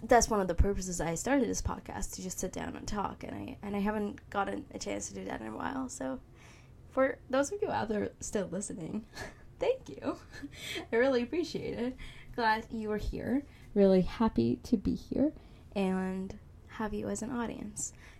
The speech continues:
There is not any specific topic I wanna cover today,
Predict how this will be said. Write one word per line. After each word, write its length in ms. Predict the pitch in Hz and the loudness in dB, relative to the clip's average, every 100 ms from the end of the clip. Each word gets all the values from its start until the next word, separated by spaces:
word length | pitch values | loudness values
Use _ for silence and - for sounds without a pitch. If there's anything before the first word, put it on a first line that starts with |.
| - - | -20 -16
There 360 | 233 226 247 247 | 0 4 8 8
is 140 | 247 | 8
not 360 | 254 262 294 294 | 6 6 6 4
any 200 | 254 240 | 0 -2
specific 880 | - - - 220 226 214 202 190 - - - - - - - - - - - - - - | -2 -4 -4 -4 -4 -6 -6 -6 -8 -20 -20 -20 -20 -20 -20 -20 -20 -20 -20 -20 -20 -18
topic 640 | - - - 285 - 233 - - - - | -12 -6 -4 -4 -4 -4 -4 -12 -18 -10
I 180 | - 185 | -2 0
wanna 260 | 175 180 - | 0 -2 -6
cover 260 | 185 170 | -6 -6
today, 480 | - - - - 220 | -8 -8 -8 -8 -10